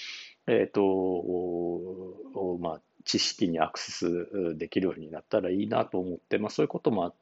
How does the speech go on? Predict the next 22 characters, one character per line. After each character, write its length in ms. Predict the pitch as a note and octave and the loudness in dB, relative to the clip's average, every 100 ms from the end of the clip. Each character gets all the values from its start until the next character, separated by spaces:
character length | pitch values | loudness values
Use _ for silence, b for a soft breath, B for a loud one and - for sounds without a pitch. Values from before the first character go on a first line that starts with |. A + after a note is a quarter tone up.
| _ | _
て、 260 | C#3+ C#3+ B B B B B _ - | 4 4 B B B B B _ -8
え 800 | G2+ E2+ E2+ E2+ E2+ E2 F2 E2+ | -6 -6 -8 -10 -10 -10 -8 -10
ー 40 | - | -10
と、 80 | F2+ | 0
ま 120 | F#3 | 2
ず 120 | - | 6
は 140 | C3 F#2 | 6 6
ね、 220 | G#2 F#2 | 4 0
そ 160 | - F2+ | 0 0
の 60 | |
本 340 | E2 C3 F#2+ E2 | 2 2 2 -2
の 80 | - | -8
形 400 | - - G#2 A#2 | -6 0 0 0
に 100 | A2 | 0
な 120 | G#2 | 2
る 120 | G#2 | 2
と 180 | A#2 G2 | 4 4
い 140 | F2 F2+ | 4 2
う 40 | |
の 120 | E2 | 0
が、 180 | C#2+ C2+ - _ _ _ _ | -2 -4 -6 _ _ _ _
え 300 | D#2+ C#2+ C#2 | -6 -6 -10